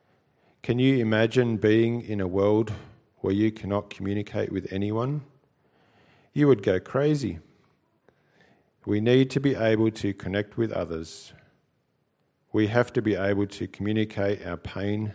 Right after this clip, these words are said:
and our sorrows, our joys and our triumphs. We need that connection with each other. God has created us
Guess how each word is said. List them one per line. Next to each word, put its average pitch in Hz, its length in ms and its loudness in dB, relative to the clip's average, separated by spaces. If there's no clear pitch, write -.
and 95 160 -6
our 92 120 -2
sorrows, 98 720 -2
our 107 140 2
joys 104 760 2
and 98 140 -4
our 90 100 -2
triumphs. 110 840 -4
We 120 140 4
need 135 300 4
that 120 200 4
connection 110 520 -2
with 104 140 2
each 104 220 -4
other. 82 280 -2
God 113 280 6
has 123 160 4
created 104 500 2
us 101 420 -2